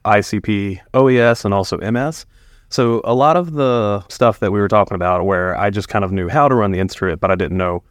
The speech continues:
why this setting was this, why that setting was that. So it was super cool being able to see a deep dive into those. One thing that I found super interesting was the kinetic energy discrimination,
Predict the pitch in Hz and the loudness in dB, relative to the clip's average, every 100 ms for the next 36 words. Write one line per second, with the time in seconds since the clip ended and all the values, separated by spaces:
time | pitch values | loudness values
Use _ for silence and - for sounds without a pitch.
0 | - 95 90 92 101 - 123 135 147 202 | -12 -6 -4 -2 -2 0 0 2 2 2
1 | 196 - - 92 87 90 - 117 113 131 | 2 2 0 0 2 0 -2 -2 -2 -2
2 | 175 135 - _ _ _ - 123 92 - | 0 -2 -2 _ _ _ -2 0 0 0
3 | 156 127 - 120 104 107 101 95 - 95 | -2 0 0 0 2 0 0 -2 -2 -2
4 | 92 92 80 87 87 90 - - - 104 | 0 -2 0 -2 -2 -8 -14 -14 -4 -2
5 | 92 95 87 85 - _ _ 110 117 151 | -2 -2 -2 -2 -6 _ _ -2 0 0
6 | 147 123 110 87 76 - 107 98 98 92 | 0 2 2 2 -2 -4 -2 0 0 0
7 | 92 - 131 107 92 90 - 90 92 95 | 0 -2 2 2 2 -2 -4 -6 -4 -4
8 | 92 90 87 - - 101 98 87 85 - | -2 -2 -4 -12 -14 -8 -6 -6 -8 -14
9 | _ - - - 113 104 110 107 110 110 | _ -20 -20 -8 -2 0 0 0 0 0
10 | 107 104 95 98 - 113 104 110 120 175 | 0 0 -2 -4 -2 -2 0 0 0 -2